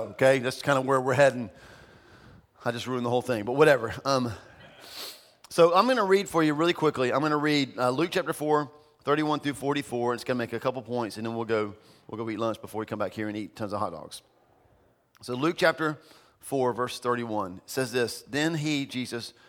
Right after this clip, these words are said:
"went down to Capernaum, a town in Galilee, and on the Sabbath he began to teach the people." They were amazed at his teaching because his message had authority.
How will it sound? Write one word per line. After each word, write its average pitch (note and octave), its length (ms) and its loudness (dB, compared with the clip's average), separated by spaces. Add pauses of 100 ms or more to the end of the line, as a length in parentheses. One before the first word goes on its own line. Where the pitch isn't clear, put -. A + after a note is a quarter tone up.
(340)
"went B2+ 160 -4
down C3+ 180 0
to C#3 60 -4
Capernaum, G#2+ 640 -8 (1300)
a - 60 -10
town D#3+ 260 0
in D#3+ 80 -4
Galilee, B2+ 540 4
and A#2+ 100 -4
on B2+ 100 -2
the B2+ 80 -4
Sabbath C#3+ 560 -2
he A#2+ 100 -6
began A#2+ 260 -6
to A2+ 40 -8
teach - 280 -10
the - 80 -14
people." F2+ 360 -10 (560)
They A#2+ 160 -2
were C3+ 180 -2
amazed B2+ 520 -2
at A2 60 -6
his A2 100 -10
teaching A2 320 -10
because G2 260 -8
his G2 140 -10
message A2+ 400 -8
had G#2 240 -6
authority. F#2 680 -12